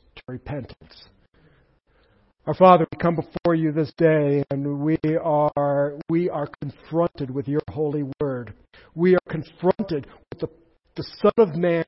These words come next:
Jesus Christ the righteous, to whom has been given all authority, power, and dominion. I pray, gracious Lord, that you would enable me, Father God, to be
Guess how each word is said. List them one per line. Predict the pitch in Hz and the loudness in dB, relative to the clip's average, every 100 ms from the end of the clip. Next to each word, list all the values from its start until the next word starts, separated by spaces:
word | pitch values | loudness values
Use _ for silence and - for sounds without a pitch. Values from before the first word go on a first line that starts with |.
| 131 | -6
Jesus | - 196 202 208 - | -6 -4 -2 -4 -4
Christ | - 185 165 | 0 2 2
the | 180 - | -4 0
righteous, | 170 175 175 170 - | 2 2 0 -8 -8
to | 131 | -8
whom | 101 226 240 | -2 0 2
has | 190 | 0
been | 139 147 | -2 -4
given | 170 165 160 - | 0 0 0 -2
all | 220 233 226 | 2 4 4
authority, | - - 208 202 202 202 - | 0 2 4 6 4 0 2
power, | 220 214 214 | 6 6 6
and | 185 175 | 2 -2
dominion. | 160 175 170 156 123 - _ _ _ _ _ _ _ _ _ _ _ _ _ _ _ _ - - | 0 0 0 -4 -8 -14 _ _ _ _ _ _ _ _ _ _ _ _ _ _ _ _ -20 -10
I | 151 160 - | -6 -4 2
pray, | 180 175 | 2 2
gracious | 170 160 - - | 0 -6 -10 -8
Lord, | 165 175 175 170 - | -2 2 2 0 -4
that | - | -8
you | 151 | -6
would | 151 139 - | -4 -6 -4
enable | 147 151 147 | -4 -2 -4
me, | 147 147 147 - | -6 -6 -8 -8
Father | 143 139 135 | -8 -8 -6
God, | 143 143 | -4 -4
to | 127 | -6
be | 127 | -10